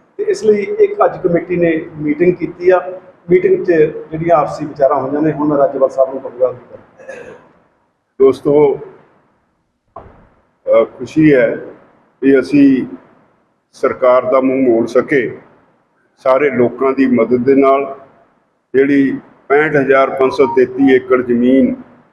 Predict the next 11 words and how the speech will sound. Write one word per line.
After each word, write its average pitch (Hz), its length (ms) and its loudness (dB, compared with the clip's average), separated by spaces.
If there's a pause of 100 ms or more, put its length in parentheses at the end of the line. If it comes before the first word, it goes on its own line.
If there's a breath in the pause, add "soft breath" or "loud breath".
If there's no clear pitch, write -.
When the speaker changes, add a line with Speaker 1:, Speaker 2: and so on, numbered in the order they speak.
(260)
Speaker 2:
ਕਿਸਾਨਾਂ 127 480 -2
ਤੋਂ 131 280 2
ਲੈਂਡ 123 320 0
ਪੂਲਿੰਗ 131 280 -2
ਪਾਲਿਸੀ 120 440 -4
ਦੇ - 100 2
ਅਧੀਨ 117 240 0
ਖੋਹੀ 120 300 -4
ਜਾ 131 180 2
ਰਹੀ 120 180 -4
ਸੀ, - 180 -16